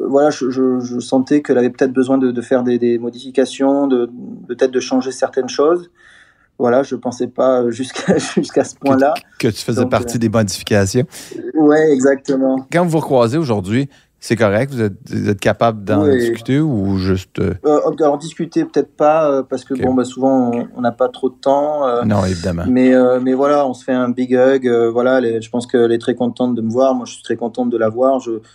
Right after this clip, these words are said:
Speaker 1: je lui ai toujours, euh, dit que je lui souhaitais le meilleur, euh,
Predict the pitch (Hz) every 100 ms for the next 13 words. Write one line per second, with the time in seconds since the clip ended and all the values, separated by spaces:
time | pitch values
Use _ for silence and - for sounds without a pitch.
0 | _ _ 123 117 120 117 127 123 117 113
1 | 110 110 117 113 113 127 120 117 120 131
2 | 143 143 131 120